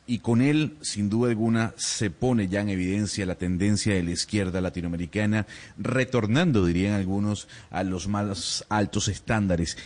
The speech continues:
del poder, valga la redundancia, en cada una de las naciones. Argentina, Chile, Perú, en este caso México, ahora el turno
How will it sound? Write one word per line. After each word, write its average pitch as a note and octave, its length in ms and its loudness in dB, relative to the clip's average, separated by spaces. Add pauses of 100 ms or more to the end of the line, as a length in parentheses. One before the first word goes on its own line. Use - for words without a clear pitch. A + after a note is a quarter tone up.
(140)
del F#2+ 260 0
poder, F#2 340 0
valga E2+ 280 0
la G2 80 4
redundancia, F2 760 0 (240)
en G#2 160 2
cada G2+ 300 2
una G2 200 4
de F#2 60 2
las F2 140 -2
naciones. D2+ 520 -6 (380)
Argentina, A#2 720 2 (320)
Chile, G#2 560 2 (240)
Perú, G2 440 2 (340)
en D2+ 100 -8
este F2+ 240 -6
caso F#2+ 520 -2
México, G2+ 760 0
ahora F2+ 280 -4
el F2+ 100 -4
turno F2+ 440 -4